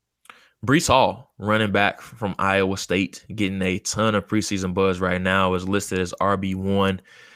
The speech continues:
which seems like a consensus for a lot of people across the board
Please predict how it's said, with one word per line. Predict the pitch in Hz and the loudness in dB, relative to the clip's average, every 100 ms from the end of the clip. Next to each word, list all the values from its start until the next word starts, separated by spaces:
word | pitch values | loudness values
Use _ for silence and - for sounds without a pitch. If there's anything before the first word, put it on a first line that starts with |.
| - _ 95 | -20 _ -2
which | 98 - | -2 -2
seems | - 151 143 | 0 2 2
like | 117 | 2
a | 98 | 0
consensus | 110 - 123 127 95 | -2 0 0 -2 -6
for | - 98 | -2 0
a | |
lot | 95 98 | 4 2
of | 98 | 2
people | 104 95 90 | -2 -2 -4
across | - 98 95 | 0 0 0
the | 90 | -6
board | 92 95 95 95 | -4 0 0 -2